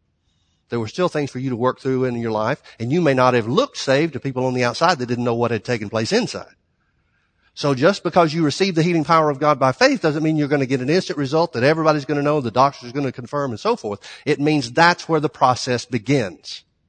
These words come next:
But the prayer of faith shall save the sick, or shall heal the sick. It's a law of God, folks. You can't change those. You can change li-,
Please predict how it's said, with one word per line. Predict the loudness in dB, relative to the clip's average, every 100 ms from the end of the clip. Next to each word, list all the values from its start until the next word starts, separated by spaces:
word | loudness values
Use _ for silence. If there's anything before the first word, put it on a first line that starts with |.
| _ _ _ _ -20 -20 2
But | 6 6 2
the |
prayer | 0 4 4
of | 4
faith | 2 0 -4 _
shall | -6 -4 6 8 10 8 6 2 -4
save | -8 2 4 4 0 -4 -6 -12 _ -4
the | -4
sick, | -2 -6 -6 -8 -12
or |
shall | -6 -2 -2
heal | -2 -4 -4
the | -6
sick. | -10 -14 -16 _ _ _ _ _ _ _ _ _ _ _ _ _ _ _ _ _ _ _ _ -10
It's | -2
a | 2
law | 2
of | 0
God, | -2 -4 -6
folks. | -12 -12 _ _ -8
You | -4
can't | -4 -4
change | -6 -8
those. | -10 -12 -16 _ _ _ _ _ _ _ _ _ _ _ _ _ _ _ _ _ _ _ _ _
You | -10
can |
change | -4 0 2
li-, | 0